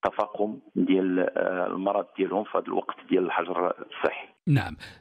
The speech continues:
Speaker 2: آه، سبق لنا تكلمنا معكم، آه، يعني كأطباء القطاع الخاص حول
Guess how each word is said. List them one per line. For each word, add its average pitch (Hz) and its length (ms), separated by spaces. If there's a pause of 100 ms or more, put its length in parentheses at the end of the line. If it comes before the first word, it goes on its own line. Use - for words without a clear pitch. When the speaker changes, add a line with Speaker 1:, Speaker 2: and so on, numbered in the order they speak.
(160)
Speaker 2:
آه، 160 140
سبق 185 300
لنا 190 140
تكلمنا 147 360
معكم، 117 480
آه، 87 180
يعني 95 220
كأطباء 107 800
القطاع 95 640
الخاص 113 760
حول 104 600